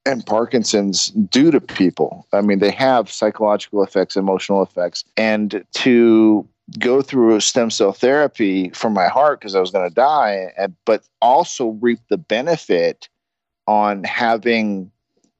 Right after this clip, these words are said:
on the, on the brain injury changing. I'm not gonna say it's gone, because one of the things it has done is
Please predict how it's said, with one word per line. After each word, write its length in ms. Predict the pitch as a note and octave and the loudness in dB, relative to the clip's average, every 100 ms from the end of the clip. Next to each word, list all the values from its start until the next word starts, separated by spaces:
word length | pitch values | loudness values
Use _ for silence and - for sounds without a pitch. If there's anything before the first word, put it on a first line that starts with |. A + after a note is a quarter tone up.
| - | -6
on 180 | A#2 A2 | -2 0
the, 180 | G#2 G2 | 0 0
on 180 | A2 G2 | -2 -2
the 80 | |
brain 420 | E2+ G#2 C#3 G#3 F3 | -2 0 0 2 0
injury 500 | A#2 F#2+ G2 F#2 F2 | 0 -2 0 0 -2
changing. 1000 | - - A2 G#2 G2 G2 - F2 - - | -4 -4 -2 -2 -4 -4 -2 -4 -4 -4
I'm 220 | G#2 A2+ | -2 0
not 120 | B2 | 0
gonna 120 | A#2+ A2 | 0 -2
say 160 | A#2 | 0
it's 140 | F#2+ - | -2 -4
gone, 520 | A2 A#2+ B2+ A2+ F#2+ | -2 0 2 0 -2
because 420 | F#2 - F#2+ F2 | -6 -2 -2 -2
one 120 | A2 | -2
of 60 | G#2+ | 0
the 60 | G2 | 0
things 260 | G2+ F#2 | -2 -2
it 100 | F#2 | -4
has 340 | - A#2+ B2+ - | 0 0 0 0
done 260 | G2+ F#2+ | -2 0
is 200 | F#2+ F2+ | 0 -2